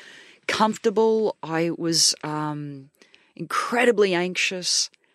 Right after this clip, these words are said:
Uh, I felt sick before every gig. I really struggled with the anxiety side of it. But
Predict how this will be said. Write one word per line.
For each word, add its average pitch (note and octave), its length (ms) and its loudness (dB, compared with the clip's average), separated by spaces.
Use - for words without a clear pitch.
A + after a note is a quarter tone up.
Uh, F3 300 0
I F3 80 -2
felt - 260 -2
sick - 420 2
before F3+ 360 -4
every D#3+ 260 -6
gig. D#3 560 -4
I E3 80 -2
really G#3+ 380 0
struggled E3+ 460 2
with D3+ 120 -8
the D3 140 -4
anxiety C#3 640 0
side F3+ 360 0
of G3+ 120 -6
it. A#3 120 -4
But F#3 280 4